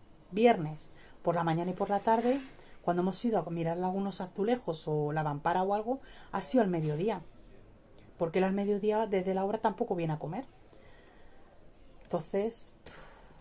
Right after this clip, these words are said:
es un poco, pero a ver si ya va la cosa. Y luego por la noche se pasa un calor. Pero bueno.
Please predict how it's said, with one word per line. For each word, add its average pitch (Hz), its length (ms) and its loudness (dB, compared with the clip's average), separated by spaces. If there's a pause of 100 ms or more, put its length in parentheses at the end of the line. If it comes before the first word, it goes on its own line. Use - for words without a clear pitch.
(220)
es - 160 -16
un 185 120 -2
poco, 170 580 -2 (1400)
pero 208 160 4
a 190 80 6
ver 202 100 0
si - 240 -12
ya 175 400 0 (1700)
va 170 120 2
la 156 120 0
cosa. 160 460 -8 (1200)
Y 170 60 -4
luego 180 180 2
por 185 140 -6
la 180 100 -2
noche 170 260 -8
se - 160 -8
pasa - 260 -8
un 175 80 -6 (160)
calor. 147 580 -2 (1800)
Pero 170 180 -6
bueno. 165 220 -8